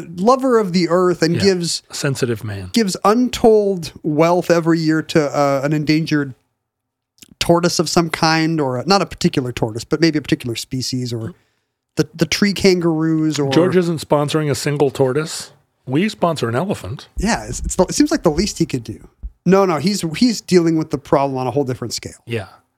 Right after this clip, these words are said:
Speaker 2: And what
Speaker 1: He's
Speaker 2: did
Speaker 1: trying to
Speaker 2: George
Speaker 1: help all
Speaker 2: say
Speaker 1: the tortoises.
Speaker 2: about the zoo?
Speaker 1: He said maybe there are some species that do not lend themselves to American urban zoos.
Speaker 2: Like
Speaker 1: May-,
Speaker 2: a
Speaker 1: maybe
Speaker 2: hyena. Have you ever seen that hyena? Well, surely you've seen those hyenas at the Woodland Park Zoo.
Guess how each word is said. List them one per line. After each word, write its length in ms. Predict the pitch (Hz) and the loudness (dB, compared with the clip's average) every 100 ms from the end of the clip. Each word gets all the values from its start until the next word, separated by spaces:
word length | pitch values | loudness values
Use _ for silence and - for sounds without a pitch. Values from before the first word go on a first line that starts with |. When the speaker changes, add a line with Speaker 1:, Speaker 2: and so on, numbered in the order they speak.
| _ 143 | _ 0
Speaker 2:
And 100 | 151 | 4
what 60 | 202 | 4
Speaker 1:
He's 80 | |
Speaker 2:
did 40 | 175 | 6
Speaker 1:
trying 120 | 202 | 6
to 60 | 214 | 6
Speaker 2:
George 140 | 180 | 4
Speaker 1:
help 80 | 151 | 2
all 100 | 160 | 2
Speaker 2:
say 60 | 156 | 0
Speaker 1:
the 60 | |
tortoises. 520 | 147 135 127 - - - | -2 -4 -6 -10 -12 -4
Speaker 2:
about 300 | 143 139 120 | 0 0 0
the 80 | 120 | -2
zoo? 280 | 107 101 101 | -4 -10 0
Speaker 1:
He 140 | 240 | 0
said 200 | - 202 | 4 2
maybe 400 | 175 196 247 247 | 2 0 2 2
there 200 | 208 202 | 2 2
are 60 | 190 | 2
some 240 | - 175 | 2 0
species 560 | 175 - 156 - 151 135 | 0 -2 -2 0 -4 -2
that 280 | 143 135 - | -4 -4 -6
do 120 | 139 | -2
not 220 | 143 135 | -2 -2
lend 200 | 139 131 | -2 -2
themselves 720 | 131 123 127 120 113 113 - _ _ _ _ _ - | -4 -4 -4 -4 -6 -10 -12 _ _ _ _ _ 0
to 140 | 151 | 0
American 420 | 139 139 139 147 | 0 -2 -2 -4
urban 300 | 131 131 135 120 | -4 -4 -4 -4
zoos. 260 | 113 131 | -8 -4
Speaker 2:
Like 220 | 208 156 | -2 2
Speaker 1:
May-, 60 | 202 | 4
Speaker 2:
a 20 | |
Speaker 1:
maybe 100 | 190 | 4
Speaker 2:
hyena. 680 | 190 143 127 139 123 98 107 - - - | 2 0 0 -2 -2 -4 -8 -8 -10 -2
Have 120 | - 160 | 0 2
you 80 | 156 | 0
ever 100 | 113 | 0
seen 260 | - 214 | -2 0
that 160 | 208 202 | 2 2
hyena? 220 | 185 185 196 | 2 2 2
Well, 140 | 240 - | 4 4
surely 340 | 294 208 175 | 4 2 2
you've 200 | 190 233 | 2 2
seen 260 | 165 139 - - - - | 2 0 -2 -4 -4 0
those 260 | 165 196 180 | 4 4 4
hyenas 500 | 165 165 185 196 139 | 2 2 2 2 2
at 100 | 135 | 4
the 140 | 202 | 6
Woodland 420 | 180 160 170 185 | 6 4 0 -2
Park 280 | 202 190 156 | -2 -2 0
Zoo. 380 | 151 165 202 | 0 2 2